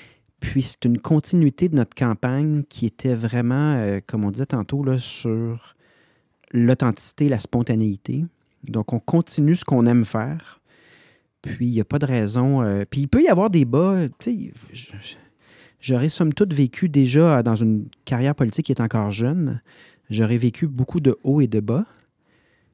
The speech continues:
Puis, il faut, faut, faut apprendre à juste être constant, indépendamment de ces fluctuations-là, euh, qui sont inhérentes à la politique. Il y a des fois, on prend une position courageuse, puis sur le coup,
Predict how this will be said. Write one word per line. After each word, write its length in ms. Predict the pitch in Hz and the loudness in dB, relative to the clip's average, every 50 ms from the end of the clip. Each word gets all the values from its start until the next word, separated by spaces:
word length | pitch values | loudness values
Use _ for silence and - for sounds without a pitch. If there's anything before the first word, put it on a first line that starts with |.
| _ _ _ _ _ _ _ _ _ _ _ _ _ _ _ _ _ _ - | _ _ _ _ _ _ _ _ _ _ _ _ _ _ _ _ _ _ -16
Puis, 160 | - - 135 | -10 -6 -6
il 60 | 135 | -6
faut, 320 | 123 - - - 165 165 147 - | -6 -6 -2 -2 -2 -2 -2 -6
faut, 360 | - - - - 135 131 113 | -16 -16 -12 -10 -8 -8 -8
faut 140 | - - 143 | -4 -4 -6
apprendre 300 | 135 - - 247 262 185 | -6 -4 -2 -2 0 0
à 60 | 123 | 0
juste 200 | 110 170 - - | 0 -2 -2 -2
être 180 | 143 - - | -4 -4 -4
constant, 560 | - - 156 131 113 - - - 147 160 175 170 - _ - | -4 -2 -2 -2 -2 -4 -4 -4 -2 0 -2 -2 -4 _ -2
indépendamment 760 | - 143 165 165 156 147 - 139 135 131 120 110 117 131 143 | 0 0 2 2 0 -2 0 0 2 2 4 4 4 4 4
de 120 | 139 123 | 2 0
ces 220 | 110 - - - 104 | -2 -4 -4 -8 -8
fluctuations-là, 1040 | - - 123 117 - - - - 127 120 107 104 - - 117 117 107 101 101 104 110 | -6 -4 -6 -6 -6 -6 -4 -2 -2 -2 -2 -4 -6 -6 -4 -4 -2 -2 -2 0 0
euh, 360 | 123 139 139 127 107 95 92 107 - _ _ _ _ _ _ _ _ | 0 2 0 0 0 -2 -4 -6 -10 _ _ _ _ _ _ _ _
qui 100 | - - | -14 -10
sont 180 | - - 131 131 _ _ - | -6 -4 -4 -4 _ _ 2
inhérentes 880 | 180 175 180 165 135 120 110 117 131 139 143 135 123 - - - - - - | 4 6 8 8 6 6 4 4 4 4 4 2 0 -2 -8 -20 -20 -10 -4
à 120 | - 113 | -2 -2
la 120 | 107 98 98 | 0 0 0
politique. 720 | - 117 107 101 - - - 127 170 _ - - - - _ _ _ _ _ _ _ _ _ _ _ _ _ _ - | 0 0 0 -2 -4 -6 -6 -8 -8 _ -12 -20 -20 -20 _ _ _ _ _ _ _ _ _ _ _ _ _ _ -6
Il 60 | - 117 | -2 0
y 20 | |
a 60 | 117 | 2
des 140 | 107 113 110 | 2 2 0
fois, 360 | 104 - - 147 143 147 139 - | 0 2 2 4 4 4 2 0
on 120 | - 120 110 | 0 -2 0
prend 160 | - - 131 | 0 0 0
une 120 | 120 113 107 | 0 0 0
position 400 | - 120 120 - - - 131 123 | 0 -2 -2 -2 -2 -4 -4 -2
courageuse, 640 | - - 135 104 113 107 104 107 127 131 131 123 - | 0 0 0 2 2 0 2 2 2 2 2 0 -4
puis 120 | - - | -10 -12
sur 200 | - - 117 101 | -8 -6 -4 -2
le 120 | 107 104 104 | -2 -2 -2
coup, 340 | - - - 127 123 117 | -4 -6 -6 -6 -6 -6